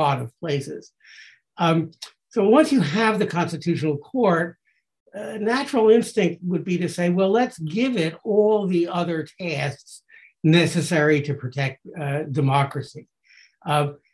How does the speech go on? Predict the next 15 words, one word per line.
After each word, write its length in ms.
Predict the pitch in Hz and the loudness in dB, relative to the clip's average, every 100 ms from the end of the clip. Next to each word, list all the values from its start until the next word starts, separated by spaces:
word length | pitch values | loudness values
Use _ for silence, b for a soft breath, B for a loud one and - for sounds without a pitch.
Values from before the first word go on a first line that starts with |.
| _ | _
and 480 | - 170 160 - 170 | -2 -2 -2 -4 0
the 180 | 185 156 | 2 2
first 520 | - - 254 262 - | -2 0 4 4 2
one 400 | 175 175 170 156 | 2 4 4 2
that 200 | 143 139 | 2 -2
came 280 | - 160 139 | -4 -4 -4
to 100 | 127 | -2
mind, 500 | 143 151 143 - 123 - | -2 0 -2 -4 -8 -10
actually, 540 | 139 135 - 156 - - _ b b b | -12 -12 -12 -14 -14 -16 _ b b b
was 880 | 185 165 180 180 175 175 170 143 - | 0 4 6 6 6 6 6 2 -4
supervising 1000 | 247 - 240 185 156 170 156 143 151 147 - | -12 0 2 2 2 2 2 2 0 0 -4
elections, 600 | 143 143 - - _ _ _ _ _ _ _ - | -4 -2 -4 -8 _ _ _ _ _ _ _ -10
uh, 560 | 147 139 139 147 156 | -6 -2 -2 -4 -6
to 260 | 147 170 143 | -2 2 4
avoid, 640 | 127 151 151 147 143 127 | 4 4 6 4 2 0